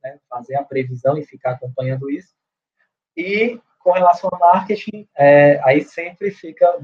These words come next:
mais difícil, né, entre aspas, quando você vai pra uma realidade mais off, né? É, então, você tem que ser criativo, realmente, né?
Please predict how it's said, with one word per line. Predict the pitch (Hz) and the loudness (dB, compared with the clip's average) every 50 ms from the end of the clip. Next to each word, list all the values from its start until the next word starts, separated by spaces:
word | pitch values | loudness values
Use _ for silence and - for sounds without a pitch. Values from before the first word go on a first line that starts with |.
| 135 139 - _ _ _ _ _ _ _ _ 135 147 | -12 -18 -20 _ _ _ _ _ _ _ _ _ -2
mais | 147 147 156 160 160 156 - - | -2 -2 -2 -2 -4 -6 -8 -12
difícil, | 143 165 - - _ - 180 175 180 - - 151 139 | -14 -14 -14 -14 _ -10 -10 -10 -10 -8 -4 -2 0
né, | 139 143 156 156 | 2 2 2 0
entre | 151 - 135 135 | -2 0 0 2
aspas, | 143 147 - - | 2 2 0 -2
quando | 143 147 147 | -4 -4 -4
você | 147 143 151 143 | -4 -2 -2 2
vai | 139 139 143 | 4 4 2
pra | - 151 147 | 2 0 -2
uma | 143 | 0
realidade | 147 147 143 143 143 139 143 147 | 2 2 2 2 2 0 0 0
mais | 147 147 160 165 156 143 | 0 -2 -2 -2 0 2
off, | 139 131 131 131 - - 120 | 4 4 4 2 -2 -8 -12
né? | 113 123 135 - _ _ _ _ _ _ _ _ 127 | -10 -10 -10 -10 _ _ _ _ _ _ _ _ -6
É, | 127 131 | -4 -4
então, | 131 - 143 143 143 151 156 156 143 139 | -4 -4 -4 -4 -2 -2 -4 -8 -14 -16
você | 135 - 151 | -12 -10 -8
tem | 147 151 147 143 | -6 -4 -6 -4
que | 147 156 147 147 143 139 139 - | -4 -2 -2 -2 -2 -4 -8 -10
ser | - - 160 | -4 -4 -4
criativo, | 160 - 156 139 143 - - 165 151 143 127 127 | -2 0 0 0 0 -2 -2 -4 -4 -4 -2 0
realmente, | 131 131 135 135 120 113 113 - 123 | -2 -2 0 -2 -4 -6 -6 -8 -8
né? | 120 127 | -8 -8